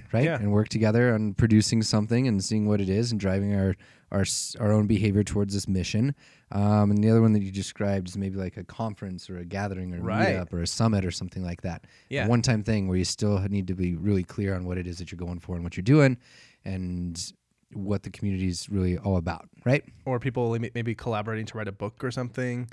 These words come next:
Speaker 1: Ooh.
Speaker 2: Uh, but yeah, no, the, you're, you're exactly right. And so what we're talking about then is called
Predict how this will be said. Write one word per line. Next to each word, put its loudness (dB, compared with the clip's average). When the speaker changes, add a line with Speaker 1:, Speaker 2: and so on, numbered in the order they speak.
Speaker 1:
Ooh. 8
Speaker 2:
Uh, 8
but -4
yeah, 2
no, 0
the, 0
you're, 2
you're -2
exactly -2
right. 0
And 2
so 4
what 4
we're 2
talking 0
about 0
then -2
is -2
called 2